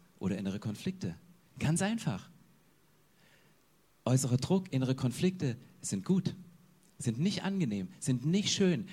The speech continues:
fühlen sich nicht gut an dem Moment, aber sie sind gut, damit du als Charakter gestärkt wirst, damit du weißt, was kommt, damit geistliche Erkenntnis rausfließen kann.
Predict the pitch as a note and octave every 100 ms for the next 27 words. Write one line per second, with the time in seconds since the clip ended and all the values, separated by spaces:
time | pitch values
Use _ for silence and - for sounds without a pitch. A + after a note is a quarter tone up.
0 | - - E3 - - F#3 G3+ A3+ - G3
1 | G3+ D3+ C3+ C3 B2 B2+ E3 F#3 - -
2 | - - - B2 B2 A#2 B2 A#2+ D#3 C3+
3 | B2 A#2+ A2+ F3+ F3+ C3+ C#3 - C3+ B2
4 | C#3 E3+ - D3 C3+ A2+ - - D3+ E3+
5 | - G#2 F#2 - - - - C3+ C#3 C#3+
6 | C#3+ E3+ - C#3+ - A#2+ F#2+ - - -
7 | - - D3 D#3+ - F3 F#3 - F3 D#3
8 | - C#3+ - F#3+ F#3 D#3+ - A#2+ B2 -
9 | A#2+ A#2 A2+ F#2 G2